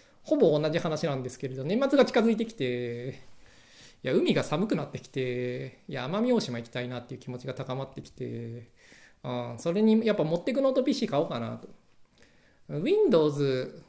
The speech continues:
の動作確認たまにし-、必要なんですよね、仕事で。あの、そんなにはいらないんですけど。で、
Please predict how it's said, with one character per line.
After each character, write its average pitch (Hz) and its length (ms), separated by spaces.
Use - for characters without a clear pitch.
の 143 120
動 165 160
作 208 160
確 220 200
認 135 140
た - 140
ま 359 100
に 415 140
し-、 - 220
必 - 220
要 311 80
な 294 140
ん 151 100
で - 60
す - 80
よ 123 80
ね、 143 60
仕 147 100
事 127 200
で。 127 320
あ 143 140
の、 135 200
そ 294 140
ん 349 140
な 339 100
に 339 120
は 214 60
い 139 80
ら 135 100
な 147 100
い 139 80
ん 123 120
で 120 100
す 117 100
け 131 100
ど。 123 360
で、 135 640